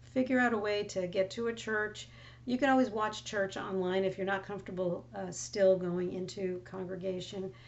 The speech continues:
Uh, talk to a priest or a pastor and, uh, you know, figure out what your next steps are. And, uh,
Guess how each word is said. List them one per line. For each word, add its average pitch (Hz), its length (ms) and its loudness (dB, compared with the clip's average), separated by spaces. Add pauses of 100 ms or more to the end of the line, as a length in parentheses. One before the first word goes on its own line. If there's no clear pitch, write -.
(400)
Uh, - 300 -6 (260)
talk 226 320 -2
to 240 180 -2
a 196 60 -2
priest 233 680 -4
or 170 440 -4 (380)
a - 240 -6
pastor 226 880 0 (500)
and, 165 580 -2
uh, 180 420 -8 (220)
you 190 140 -6
know, 175 120 -6 (160)
figure 220 320 0
out 185 240 0 (100)
what 208 460 -4
your 196 160 -2
next 190 280 -4
steps - 380 -8
are. - 240 -10 (540)
And, 170 500 -6
uh, 175 380 -8